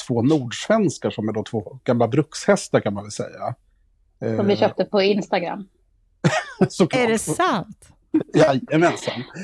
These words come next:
Speaker 2: Nej, men det, vi har gått och drömt om, eh, vi har en massa drömmar som vi vill uppfylla. Och en sån dröm var, vi vill ha två stycken nordsvenskar, två parhästar som man kan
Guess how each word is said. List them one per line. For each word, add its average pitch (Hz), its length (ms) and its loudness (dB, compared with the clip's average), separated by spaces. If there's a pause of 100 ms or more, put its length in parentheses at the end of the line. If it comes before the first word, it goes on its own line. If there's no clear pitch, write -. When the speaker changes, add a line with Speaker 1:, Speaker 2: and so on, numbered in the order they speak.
(340)
Speaker 2:
Nej, 185 140 -4
men 185 140 -2
det, 202 200 0
vi 214 200 4
har 226 100 4
gått 226 180 2
och 220 100 0
drömt 254 540 0
om, 175 320 -2
eh, 170 300 0
vi 185 140 -4
har 240 160 2
en 262 120 0
massa 254 180 -2
drömmar 170 500 -2
som 165 160 -8
vi 156 120 -8
vill 160 160 -10
uppfylla. 160 460 -4 (180)
Och 214 240 -2
en 214 360 2
sån 185 180 2
dröm 165 320 0
var, 151 340 0 (160)
vi 190 200 -2
vill 180 120 -4
ha 160 380 0 (320)
två 220 180 2
stycken - 280 -6
nordsvenskar, 170 920 -2 (120)
två 233 120 2
parhästar 170 800 0
som 160 160 -4
man 156 120 0
kan 156 300 -4